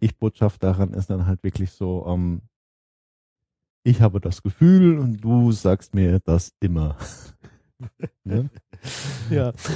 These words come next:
Speaker 2: äh,
Speaker 1: ist
Speaker 2: schön,
Speaker 1: das, ne?
Speaker 2: schöner, schöner Punkt hier. Weini hat, ähm, ne, in, in, äh,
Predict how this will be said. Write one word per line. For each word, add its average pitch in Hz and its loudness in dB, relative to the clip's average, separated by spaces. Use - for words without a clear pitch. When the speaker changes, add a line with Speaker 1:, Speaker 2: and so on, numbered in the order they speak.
Speaker 2:
äh, 135 6
Speaker 1:
ist - 0
Speaker 2:
schön, 175 4
Speaker 1:
das, 127 0
ne? 120 -4
Speaker 2:
schöner, 165 2
schöner 151 4
Punkt 135 0
hier. 143 2
Weini 139 2
hat, 131 0
ähm, 107 0
ne, 170 4
in, 135 2
in, 123 0
äh, - -10